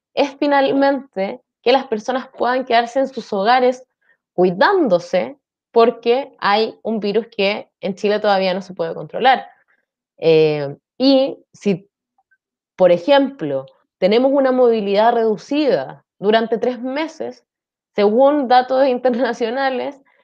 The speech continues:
eh, la positividad del covid diecinueve bajaría de manera importante. Entonces, la pregunta es, ¿por qué tras más de un año de pandemia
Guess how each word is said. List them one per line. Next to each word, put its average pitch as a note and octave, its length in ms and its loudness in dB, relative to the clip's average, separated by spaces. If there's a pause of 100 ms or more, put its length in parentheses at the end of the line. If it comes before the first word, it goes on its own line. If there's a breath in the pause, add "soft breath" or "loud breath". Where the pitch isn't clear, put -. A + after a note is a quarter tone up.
(160)
eh, F#3 380 0
la A#3+ 220 2
positividad B3+ 880 -4 (160)
del A3+ 320 -2
covid A#3 260 -6
diecinueve A#3+ 580 -6
bajaría A3+ 540 -4
de A3+ 80 -6
manera A3 580 -8
importante. G3+ 960 -4
Entonces, A3 500 -4 (260)
la F3 140 0
pregunta G3+ 560 0
es, C#3+ 200 -6 (120)
¿por F#3 240 -2
qué D#4+ 120 2
tras C4+ 500 0
más G#3 320 -6
de A#3 100 -4
un G3+ 160 -2
año F#3+ 280 -2
de D#3+ 120 -4
pandemia E3+ 680 -4